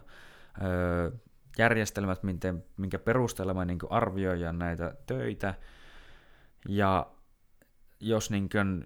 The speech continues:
toinen hyvä, että, niinkö, tuo näyttää sille, että se ei osaa mitään sitä, niinkö, mitä se, niinkö, vaikka kurssista pitäisi oikeasti osata, ja että se saisi, niinkö, hylätyn, ja toinen taas, niinkö,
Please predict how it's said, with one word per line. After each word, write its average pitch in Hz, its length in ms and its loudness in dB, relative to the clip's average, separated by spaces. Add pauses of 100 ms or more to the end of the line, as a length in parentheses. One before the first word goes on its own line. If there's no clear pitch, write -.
(340)
toinen 117 640 4 (880)
hyvä, 117 200 6
että, - 260 -2 (120)
niinkö, 95 360 0
tuo 104 180 0
näyttää 104 480 4
sille, 98 280 0
että - 100 -4
se 98 80 0
ei 98 100 2
osaa 104 300 2
mitään 110 500 2
sitä, 98 260 -2
niinkö, 90 240 -4
mitä 90 280 -2
se, 87 140 -4 (220)
niinkö, 87 280 -4
vaikka 85 680 -4
kurssista 95 520 -4
pitäisi 90 380 -4
oikeasti 92 500 -4
osata, 95 460 -2 (260)
ja 85 40 -8
että - 120 -10
se 92 60 -6
saisi, 87 300 -4
niinkö, 85 280 -6
hylätyn, 95 560 0 (380)
ja 92 80 -8
toinen 101 400 4
taas, 92 280 0
niinkö, 90 600 0